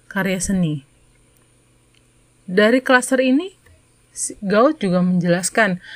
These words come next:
bahwa tidak harus ada sepuluh semua dalam sebuah objek untuk men-, menjelaskan bahwa ini bisa diklasifa-, klasifikasikan sebagai karya seni. Ada juga yang hanya mengandung tiga, tiga klasifikasi,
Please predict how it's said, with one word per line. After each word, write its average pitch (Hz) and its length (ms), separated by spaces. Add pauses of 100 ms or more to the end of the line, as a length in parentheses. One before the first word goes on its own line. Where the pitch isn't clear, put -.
(220)
bahwa 202 240
tidak 202 480
harus 190 560
ada 202 320
sepuluh 247 640
semua 226 480
dalam 185 320
sebuah 175 720 (640)
objek 208 560 (240)
untuk 226 320
men-, 208 320
menjelaskan 196 800
bahwa 180 320
ini 240 400
bisa 190 240
diklasifa-, 185 800 (160)
klasifikasikan 208 880
sebagai 175 400
karya 170 320
seni. 208 320 (560)
Ada 185 240
juga 180 320
yang 190 240 (400)
hanya 190 240
mengandung 180 400
tiga, 180 320 (160)
tiga 175 320
klasifikasi, 208 1200